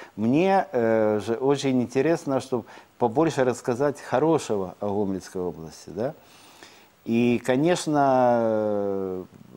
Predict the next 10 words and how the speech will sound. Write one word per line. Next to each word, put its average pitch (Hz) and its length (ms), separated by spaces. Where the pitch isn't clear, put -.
абсолютное 139 560
большинство 123 580
этих 110 300
информаций 107 680
моих, 95 520
э, 92 400
публикуется, 110 640
проходит, 156 520
принимается, 127 720
да, 117 220